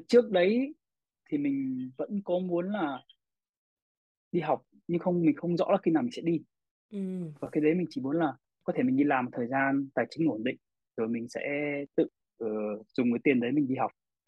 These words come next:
Speaker 1: và không phải phụ đến bố mẹ nữa. À, mình thì mình nghĩ như vậy. Nhưng mà cái cuộc sống thì khá thoải mái, rất kiểu rất là, kiểu, cực kỳ thoải mái luôn. Mọi người đi làm, xong buổi tối về đi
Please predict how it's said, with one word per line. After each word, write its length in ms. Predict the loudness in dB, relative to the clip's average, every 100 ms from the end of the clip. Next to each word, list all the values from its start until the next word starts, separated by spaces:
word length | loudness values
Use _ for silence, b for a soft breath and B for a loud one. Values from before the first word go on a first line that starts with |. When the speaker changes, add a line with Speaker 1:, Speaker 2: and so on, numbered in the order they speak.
| _ -10
Speaker 1:
và 60 |
không 160 | -2 -2
phải 100 | -2 -4
phụ 100 | -4
đến 80 | 0
bố 100 | 4
mẹ 180 | 4 2
nữa. 160 | -2 -6 _ _ b b b b
À, 300 | 4 4 4 -2 _ _ _ _ _ _
mình 160 | 6 8
thì 60 |
mình 160 | 8 6
nghĩ 80 | 4
như 120 | 2
vậy. 240 | 2 0 -8 _ _ _ _ _ _ _ _
Nhưng 100 | 4
mà 140 | 6 6
cái 80 | 2
cuộc 160 | -4 -2
sống 200 | 0 2
thì 80 | 0 0
khá 200 | 0 -2
thoải 140 | -2 -2
mái, 340 | 0 0 -2
rất 60 | -6 -4
kiểu 160 | -4 0
rất 100 | 0
là, 280 | 0 -4 -16 _
kiểu, 100 | -18 -18 _ -2
cực 140 | 4
kỳ 80 | 4
thoải 140 | 4
mái 180 | 2 2
luôn. 100 | 0 -2
Mọi 140 | -4
người 100 | -2
đi 140 | 0 2
làm, 520 | 4 2 2 -2 -10 _ _ _
xong 180 | -4 -2
buổi 100 | -2 2
tối 240 | 4 4 4
về 400 | 2 2 0 -2
đi 140 | -2